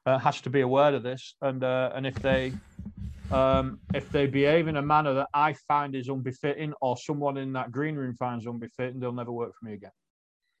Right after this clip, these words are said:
Um, and that people, people cannot come to work and feel vulnerable, uh, in any way, shape or form. It's gotta be a relaxed environment. Um,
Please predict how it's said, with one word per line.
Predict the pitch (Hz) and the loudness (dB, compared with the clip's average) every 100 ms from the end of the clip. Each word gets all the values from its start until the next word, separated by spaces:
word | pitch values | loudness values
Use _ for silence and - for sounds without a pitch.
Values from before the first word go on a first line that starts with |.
| _ | _
Um, | 110 107 104 107 113 | -6 -4 -4 -6 -8
and | 117 131 | -2 0
that | 135 - | 0 -2
people, | - 170 170 160 151 147 _ _ _ - | -2 -2 0 0 0 -2 _ _ _ -6
people | 160 156 160 156 151 | -4 -2 0 0 -2
cannot | - 151 156 147 - | -2 0 0 -4 -4
come | 151 | -6
to | - | -2
work | 139 135 127 | 0 0 -2
and | 127 | -8
feel | 131 123 | -8 -6
vulnerable, | 117 127 120 110 120 120 _ _ _ _ _ _ | -4 -4 -4 -4 -8 -10 _ _ _ _ _ _
uh, | 123 120 120 | 0 2 2
in | 123 | 0
any | 123 | 0
way, | 120 107 | 0 -2
shape | - 104 | -4 -2
or | 120 | -2
form. | - 113 110 | 4 4 4
It's | 117 | 0
gotta | - 123 | -2 2
be | 123 | 2
a | 117 | 4
relaxed | 120 131 123 - | 4 4 4 0
environment. | 127 117 107 107 107 107 107 _ _ - | -6 0 2 2 -2 -8 -12 _ _ -10
Um, | 113 113 113 | -6 -6 -8